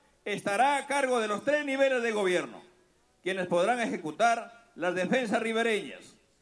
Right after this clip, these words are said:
presas, diques, la infraestructura natural,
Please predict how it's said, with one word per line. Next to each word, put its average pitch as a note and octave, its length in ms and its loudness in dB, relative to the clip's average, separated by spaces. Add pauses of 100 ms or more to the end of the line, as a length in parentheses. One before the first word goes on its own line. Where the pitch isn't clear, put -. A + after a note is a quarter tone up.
(180)
presas, - 640 -2 (160)
diques, - 680 -6 (280)
la E3 160 -4
infraestructura A3+ 680 0
natural, F#3+ 600 -2